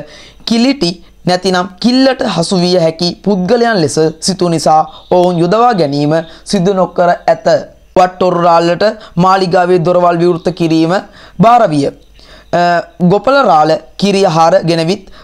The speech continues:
අ, වට්ටොරු රාළට භාර කරයි. වට්ටොරු රාළ හා, අ, ගෙප රාළ, අ, සංඝකාර මා-, මුහන්දිරම්ද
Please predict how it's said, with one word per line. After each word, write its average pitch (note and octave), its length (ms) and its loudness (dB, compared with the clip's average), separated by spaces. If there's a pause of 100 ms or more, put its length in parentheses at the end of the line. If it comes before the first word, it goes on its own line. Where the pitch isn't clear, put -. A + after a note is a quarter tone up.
අ, E3+ 140 0 (400)
වට්ටොරු B3+ 520 0
රාළට D3+ 380 2 (340)
භාර E3+ 360 2
කරයි. D#3+ 320 0
වට්ටොරු - 520 -4
රාළ E3+ 240 2
හා, D#3+ 280 2 (420)
අ, E3+ 120 -4 (200)
ගෙප G3 280 -2
රාළ, E3 340 2
අ, E3+ 500 -4 (880)
සංඝකාර G#3 760 0 (400)
මා-, F3 540 2 (160)
මුහන්දිරම්ද E3+ 880 0